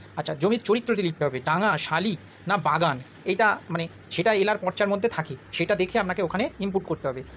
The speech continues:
আর একটা input, আর একটা যেটা জিনিস লাগবে সেটা হচ্ছে আগের ভিডিওতে আমার করা আছে, ডেসক্রিপশনে তার link পেয়ে যাবেন, যে টু এমবির মধ্যে, আহ, দলিলের file বানাতে হয়,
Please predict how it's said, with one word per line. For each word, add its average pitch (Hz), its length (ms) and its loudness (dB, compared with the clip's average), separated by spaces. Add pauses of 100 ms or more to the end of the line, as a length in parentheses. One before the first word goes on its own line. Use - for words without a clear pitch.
(120)
আর 180 120 2
একটা 214 260 -2
input, 202 260 -2
আর 185 100 0
একটা 220 160 0
যেটা 202 180 0
জিনিস 196 340 -4
লাগবে 165 260 -2
সেটা 185 180 0
হচ্ছে 196 200 0
আগের 185 200 0
ভিডিওতে 190 300 0
আমার 185 140 0
করা 170 180 2
আছে, 175 180 -2
ডেসক্রিপশনে 175 460 -2
তার 175 160 0 (260)
link 180 180 0
পেয়ে 175 140 2
যাবেন, 220 260 2
যে 185 180 2 (220)
টু 240 80 2
এমবির 240 360 4
মধ্যে, 202 480 2
আহ, 180 80 -2
দলিলের 196 320 2
file 175 300 0
বানাতে 160 280 2
হয়, 165 220 2